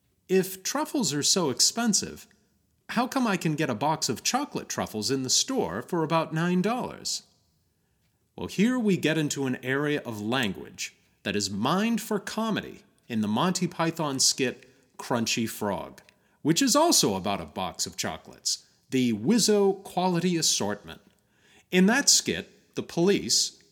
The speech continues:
the hygiene squad, investigate Wizzo chocolates for disguising horrible ingredients in their chocolates with language that is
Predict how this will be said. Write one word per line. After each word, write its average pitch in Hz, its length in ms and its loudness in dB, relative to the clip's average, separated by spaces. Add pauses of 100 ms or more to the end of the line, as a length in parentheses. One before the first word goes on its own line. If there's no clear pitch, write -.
the 98 300 -2
hygiene 98 720 -4
squad, 76 580 -4 (360)
investigate 185 800 4
Wizzo 180 400 4
chocolates 135 680 0 (280)
for 95 140 -4
disguising 123 800 2
horrible 110 720 0
ingredients 101 760 0
in 104 120 -2
their 92 140 -4
chocolates 135 600 -2 (360)
with 90 160 -8
language 135 680 0
that 117 180 -4
is 131 200 0